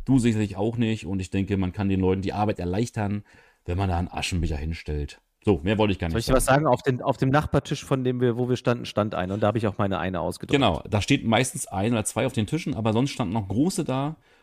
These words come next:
Speaker 1: Und, äh, wenn da
Speaker 2: Ah,
Speaker 1: hundert
Speaker 2: okay, okay.
Speaker 1: vierzig Leute
Speaker 2: Alles
Speaker 1: sind,
Speaker 2: klar.
Speaker 1: ist, sind
Speaker 2: Ja.
Speaker 1: halt ein Aschenbecher halt, ja, ne, ist klar. So.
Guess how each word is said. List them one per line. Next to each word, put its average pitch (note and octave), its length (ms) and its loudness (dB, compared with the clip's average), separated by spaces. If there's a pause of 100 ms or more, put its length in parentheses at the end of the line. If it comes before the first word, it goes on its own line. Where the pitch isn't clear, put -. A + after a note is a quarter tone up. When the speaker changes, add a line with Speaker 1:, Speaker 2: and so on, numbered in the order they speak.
(120)
Speaker 1:
Und, G#2+ 400 0
äh, G2+ 300 0
wenn G#2 120 2
da G#2+ 100 2
Speaker 2:
Ah, A2+ 40 2
Speaker 1:
hundert B2+ 180 6
Speaker 2:
okay, A#2+ 300 4
okay. A2 220 0
Speaker 1:
vierzig C3+ 260 2
Leute B2 120 4
Speaker 2:
Alles A#2+ 120 0
Speaker 1:
sind, A#2+ 140 2
Speaker 2:
klar. A2+ 100 -6
Speaker 1:
ist, A2+ 120 -8
sind G#2+ 80 -2
Speaker 2:
Ja. G2 60 -2
Speaker 1:
halt F#2+ 220 -4
ein G2 180 -8
Aschenbecher F2 400 -4
halt, D#2+ 220 -4 (300)
ja, D2+ 200 -6 (560)
ne, C3+ 240 0
ist - 140 -12
klar. C#2+ 340 -6
So. - 200 -12